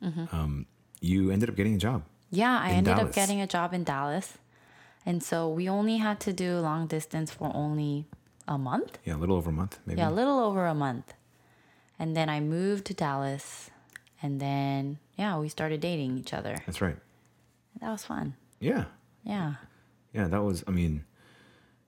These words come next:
Speaker 2: you know, it, it was, um, it was a, it was, like, a new-ish experience for me because, you know, obviously I'd never really dated
Speaker 1: <laughs>
Speaker 2: before. <laughs> So I had no idea what the hell I was doing,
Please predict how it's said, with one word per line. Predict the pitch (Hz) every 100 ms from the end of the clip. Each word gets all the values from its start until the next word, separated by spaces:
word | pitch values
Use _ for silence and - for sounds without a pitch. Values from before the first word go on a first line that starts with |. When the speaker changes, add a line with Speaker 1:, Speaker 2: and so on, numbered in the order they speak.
| _ _ _ _ _ _ _ _ -
Speaker 2:
you | 78
know, | 80 92
it, | 101
it |
was, | 98 95 85 85
um, | 78 73 71 - - - _ _ _ _ _ _ _ _ _ _ _ _ _ _ _ _ _ -
it |
was | 117
a, | 107 85 -
it | 113
was, | 117 101 - 110
like, | 92
a | 85
new-ish | 87 120 139 131 - 117 104 101
experience | - - 90 73
for | - 67
me | 60 - -
because, | 85 - 78 71 104
you |
know, | 82
obviously | 82 82 80 71
I'd | 73
never | 73 73
really | 73 69
dated | 73 78 - - -
Speaker 1:
<laughs> | -
Speaker 2:
before. | 226 320 285 320 415 - - - - 80 -
<laughs> | 92 82 - - - - - - - - -
So | - 71 78 -
I |
had | - 95
no | 87
idea | 76 76
what | 71
the |
hell | 78
I |
was | 67
doing, | -